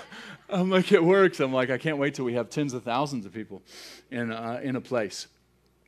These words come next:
So healing deliverance got to that night. Um,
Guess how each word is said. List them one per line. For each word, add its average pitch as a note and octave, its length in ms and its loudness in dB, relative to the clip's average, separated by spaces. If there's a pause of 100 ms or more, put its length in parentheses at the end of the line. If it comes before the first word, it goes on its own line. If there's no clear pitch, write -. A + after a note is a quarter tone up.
(180)
So A#2+ 200 -4
healing D3 360 0
deliverance B2+ 560 -2
got B2+ 260 0
to B2 340 -4
that C3+ 200 4
night. C3+ 540 2 (400)
Um, A2+ 420 -12